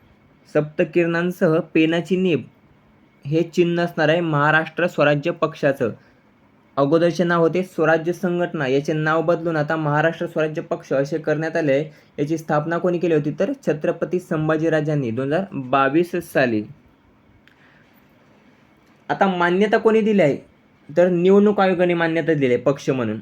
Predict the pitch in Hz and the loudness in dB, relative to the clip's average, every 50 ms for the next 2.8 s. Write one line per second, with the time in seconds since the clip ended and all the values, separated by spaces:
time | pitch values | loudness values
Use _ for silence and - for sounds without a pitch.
0 | - _ - 139 143 175 170 170 175 185 190 190 196 196 185 180 180 185 180 190 | -8 _ -4 -2 0 0 0 0 2 2 2 2 0 2 2 2 2 2 2 0
1 | 190 190 190 190 - - - 160 151 151 175 185 175 131 - - _ _ - - | 0 -2 -4 -8 -8 -6 -4 -2 -2 -2 -2 -2 -4 -4 -4 -8 _ _ -20 -6
2 | - 156 165 170 175 175 190 180 185 180 190 - 202 202 202 | -2 0 0 0 0 0 2 2 2 2 2 0 0 0 0